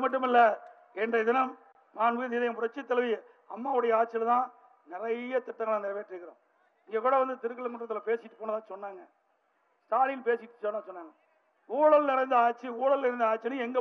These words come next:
போனாலும் பேசிட்டே இருக்கிறாரு. என்னையா கண்டுபிடிச்ச சொல்லு? ஊழல் ஆட்சிங்கிறீங்களா? ஏதாவது கண்டுபிடிச்சு சொன்னா தானே ஊழல் ஆட்சின்னு ஏற்றுக்கொள்ள முடியும். ஆனா திராவிட முன்னேற்ற கழக கருணாநிதி ஆட்சி போல திராவிட முன்னேற்ற கழக ஆட்சி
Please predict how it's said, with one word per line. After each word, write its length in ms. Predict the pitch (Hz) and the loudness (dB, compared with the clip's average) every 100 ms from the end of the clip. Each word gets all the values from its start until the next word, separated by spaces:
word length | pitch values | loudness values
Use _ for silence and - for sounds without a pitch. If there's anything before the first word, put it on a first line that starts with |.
| 247 | 2
போனாலும் 380 | 247 247 247 240 | 4 4 2 -2
பேசிட்டே 300 | 233 220 220 | -4 0 0
இருக்கிறாரு. 300 | 196 196 165 - _ 240 | 0 -2 -4 -12 _ -4
என்னையா 240 | 269 269 254 | 0 0 0
கண்டுபிடிச்ச 380 | 233 226 208 - 175 _ _ _ | -2 -8 -10 -14 -16 _ _ _
சொல்லு? 220 | 226 233 170 _ _ _ _ _ - - - 220 | 0 0 -6 _ _ _ _ _ -18 -14 -4 6
ஊழல் 220 | 294 285 254 | 6 8 6
ஆட்சிங்கிறீங்களா? 500 | 247 247 233 220 233 | 4 -2 0 0 0
ஏதாவது 260 | 226 294 285 | 4 4 4
கண்டுபிடிச்சு 360 | 262 285 294 262 | 0 -2 -2 0
சொன்னா 160 | 262 254 | 0 2
தானே 180 | 311 302 | 2 4
ஊழல் 200 | 294 277 | 4 4
ஆட்சின்னு 280 | 262 269 254 | 2 0 -2
ஏற்றுக்கொள்ள 300 | 254 247 240 | -2 -4 -4
முடியும். 280 | 240 240 247 - _ _ _ _ 202 | -4 -4 -6 -10 _ _ _ _ 2
ஆனா 160 | 240 233 214 - - - | 4 6 4 0 -12 -20
திராவிட 360 | 196 226 277 269 254 | 4 6 8 6 4
முன்னேற்ற 260 | 254 262 247 | 0 -2 0
கழக 180 | 240 214 | 0 2
கருணாநிதி 520 | 233 262 269 262 247 233 | 0 2 0 0 2 2
ஆட்சி 260 | 277 - 254 | 2 -6 -4
போல 140 | 247 285 226 | -2 -2 2
திராவிட 280 | 240 269 254 | 2 4 2
முன்னேற்ற 280 | 240 269 285 | -2 -6 -4
கழக 180 | 240 247 247 | -2 2 2
ஆட்சி 200 | 294 | 0